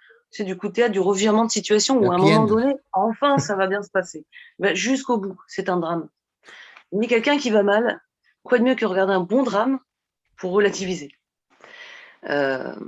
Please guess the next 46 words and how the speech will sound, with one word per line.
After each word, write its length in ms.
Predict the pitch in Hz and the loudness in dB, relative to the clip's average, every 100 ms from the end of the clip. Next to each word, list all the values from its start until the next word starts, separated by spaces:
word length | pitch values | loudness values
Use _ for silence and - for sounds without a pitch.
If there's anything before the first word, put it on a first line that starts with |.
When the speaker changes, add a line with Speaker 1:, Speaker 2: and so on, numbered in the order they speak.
| - - _ - | -18 -20 _ -6
Speaker 1:
donc 180 | 160 | -4
ça, 240 | - 254 - | 0 0 0
je 140 | 185 | 0
le, 200 | 190 196 | 0 0
je 140 | 180 208 | 0 2
le 100 | 208 | 2
livre 300 | 247 220 240 | 2 2 0
là 100 | 262 | 0
parce 140 | 220 | -4
que 100 | 208 | -4
j'ai 140 | 190 | -2
pas 140 | 202 202 | -2 -2
pu 100 | 214 | 0
m'empêcher 380 | 214 190 190 208 | 0 0 -2 0
d'avoir 180 | 185 | -2
cette 160 | 185 170 | -6 -12
pensée-là. 340 | - - 175 175 _ 123 | -14 -10 -12 -12 _ -14
Speaker 2:
Mhm. 180 | 117 185 - _ - | -10 -10 -14 _ -8
Speaker 1:
Bien 140 | 147 175 | -4 -2
sûr, 180 | 208 180 | -2 0
derrière, 420 | 175 180 208 208 | 2 2 2 0
je, 280 | 175 160 143 | -4 -8 -8
je, 340 | - 156 151 | -10 -8 -8
je 100 | 151 | -10
me 80 | 143 | -14
suis 140 | - 180 | -10 -10
dit, 60 | |
pour 120 | 175 | -10
prendre 220 | - 160 165 | -10 -8 -6
soin 400 | 240 240 233 180 | -4 -4 -4 -6
de 160 | 175 | -6
ceux, 180 | 170 190 190 160 | -6 -2 0 -2
euh, 320 | 147 143 139 135 | -4 -8 -10 -12
qui 100 | - | -12
n'iraient 160 | 147 156 | -10 -8
pas 140 | 151 | -6
bien, 180 | 160 220 - - - - | -4 -4 -6 -16 -8 -2
je 40 | |
suis 160 | - 202 | 0 2
restée 240 | 208 262 | 2 2
dans 120 | 226 | 2
l'ambiance 360 | 208 202 208 202 | 2 4 2 2
des, 240 | 190 180 | 2 2
des 160 | 175 175 | 0 2
mangas. 400 | 175 180 196 240 _ - - - - - - - | 2 2 0 -2 _ -20 -20 -18 -20 -20 -10 -4
Euh, 720 | 160 156 151 147 143 147 | -2 0 -2 -2 -4 -4